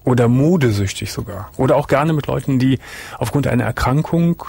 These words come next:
äh, oder eines Unfalls, äh, eine, eine Entstellung haben und sich, äh, deshalb, äh, verschönern lassen möchten und, äh, da das ein oder andere tun.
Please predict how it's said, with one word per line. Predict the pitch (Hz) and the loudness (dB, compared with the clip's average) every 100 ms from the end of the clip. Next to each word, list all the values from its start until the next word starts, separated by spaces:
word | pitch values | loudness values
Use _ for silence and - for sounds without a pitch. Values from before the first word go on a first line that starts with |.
| - | -6
äh, | |
oder | - 113 120 113 113 117 | 0 2 4 4 2 2
eines | 104 113 - | 2 0 0
Unfalls, | 147 160 - 101 110 - - - - - - - - - - - | 0 0 -2 -2 -2 -4 -8 -8 -12 -20 -18 -18 -18 -20 -14 -2
äh, | 113 | 2
eine, | 107 104 104 101 104 - - 107 107 104 - | 4 4 4 2 0 -4 -2 2 2 2 0
eine | 110 | -2
Entstellung | 104 123 - 117 139 156 | 0 -2 0 2 2 2
haben | 131 127 147 156 | 0 2 2 0
und | 160 127 127 127 - | 0 0 0 -2 -6
sich, | 131 127 127 - - | -2 -2 -2 -4 -4
äh, | 104 110 | -2 0
deshalb, | 110 120 117 117 - - | 0 0 0 -2 -4 -6
äh, | 110 113 113 113 | -2 0 2 0
verschönern | 120 - 120 131 143 117 | -4 -4 0 2 2 2
lassen | 101 104 - 98 | 2 0 0 0
möchten | 98 - - 135 | 0 -2 -2 -2
und, | 117 113 117 - | 0 -2 -2 -4
äh, | 101 107 104 - - - - - - | 0 2 2 -2 -12 -16 -16 -18 -4
da | 110 113 | 0 2
das | 120 120 | 2 2
ein | 110 117 | 2 2
oder | 120 113 | 2 0
andere | 107 113 127 | -2 -2 -4
tun. | - 95 92 | -4 -8 -8